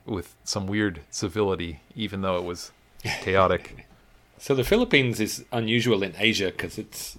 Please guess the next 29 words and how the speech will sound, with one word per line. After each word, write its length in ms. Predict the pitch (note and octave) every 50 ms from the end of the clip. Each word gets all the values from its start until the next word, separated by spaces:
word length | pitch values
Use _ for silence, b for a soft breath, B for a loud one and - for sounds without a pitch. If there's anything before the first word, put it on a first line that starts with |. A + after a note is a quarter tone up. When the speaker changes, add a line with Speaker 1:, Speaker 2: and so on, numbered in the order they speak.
| - -
Speaker 2:
you 80 | - B2+
know, 200 | G#2+ F#2 F#2 - - - - - -
it's 140 | - - -
one 100 | A#2+ A2+
of 60 | G#2+
the 80 | G2+ F#2+
few 520 | - - - B2+ A2+ A2 G#2+ G#2+ G2 G2 - - - - - - _ _ -
predominantly 680 | - - G2+ F#2+ G#2 G#2 G#2 G#2 G2 F#2+ F#2+ F#2+ F#2 F2+
English-speaking 840 | F2+ F2 A2+ A2 G#2+ G2+ F#2+ - - - - A2+ A2 - G#2+ F#2 -
places. 420 | - G2+ F#2 F2 - - - -
So 140 | - - G2+
you, 320 | G2 F#2 F#2 F#2 F#2+ - - B B B B B B
so 140 | - - C3+
that's 140 | G#2+ F#2+ G2
another 240 | G#2+ A2+ A#2 A#2+ G#2+
nice 260 | F#2+ F#2+ F2+ - -
thing 140 | - G2 F#2+
about 280 | E2+ D2+ G2 F#2+ F#2+
it. 120 | F#2 E2+ D#2+
You 80 | E2
can 100 | - F#2+
get 180 | F2 G2 F2 -
by 180 | - F#2 F2 E2+
perfectly 360 | - - F#2+ - - F#2+ F#2+
well 160 | F#2+ F#2 F2+
with 140 | F2+ E2 E2+
English. 320 | F#2 F#2+ G#2+ C3 B2 - B B B B B B B B B
The 80 | C3
other 280 | D3+ A3+ C#4 C#4 A#3+